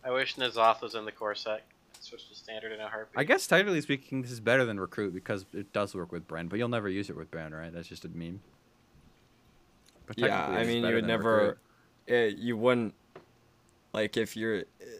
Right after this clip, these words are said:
Speaker 3: if your plan is to pull six minions.
Speaker 2: <laughs>
Speaker 3: Actually, you don't have space for that
Speaker 2: <laughs> You only
Speaker 3: shit.
Speaker 2: have space for five.
Speaker 3: You only, you, yeah, you,
Speaker 2: But it's
Speaker 3: you
Speaker 2: still
Speaker 3: miss
Speaker 2: more than
Speaker 3: out on
Speaker 2: three.
Speaker 3: one.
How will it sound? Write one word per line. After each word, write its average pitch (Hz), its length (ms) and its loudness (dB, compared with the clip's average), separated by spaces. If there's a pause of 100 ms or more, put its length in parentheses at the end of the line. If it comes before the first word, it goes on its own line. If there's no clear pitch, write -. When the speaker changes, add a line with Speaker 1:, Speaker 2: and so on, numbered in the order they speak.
(100)
Speaker 3:
if 117 120 -8
your 120 140 4
plan 127 280 6
is 113 140 2
to 104 120 0
pull 101 260 0
six - 460 0
minions. 92 680 -4 (320)
Speaker 2:
<laughs> - 480 2
Speaker 3:
Actually, 131 280 4
you 139 120 6
don't 151 200 6
have 147 120 2
space 143 400 2
for - 120 -4
that - 180 6
Speaker 2:
<laughs> 220 80 10
You 185 140 8
only 196 120 8
Speaker 3:
shit. - 20 12
Speaker 2:
have 165 100 10
space 160 260 6
for 135 140 -4
five. 135 360 4
Speaker 3:
You 160 100 6
only, 180 340 6
you, 143 400 4
yeah, 127 300 4
you, 113 140 -2
Speaker 2:
But 160 140 6
it's 165 100 0
Speaker 3:
you 220 100 0
Speaker 2:
still 220 100 8
Speaker 3:
miss 185 100 6
Speaker 2:
more 170 100 10
than 147 100 8
Speaker 3:
out 113 140 4
on 160 60 4
Speaker 2:
three. 240 140 2
Speaker 3:
one. 101 220 -2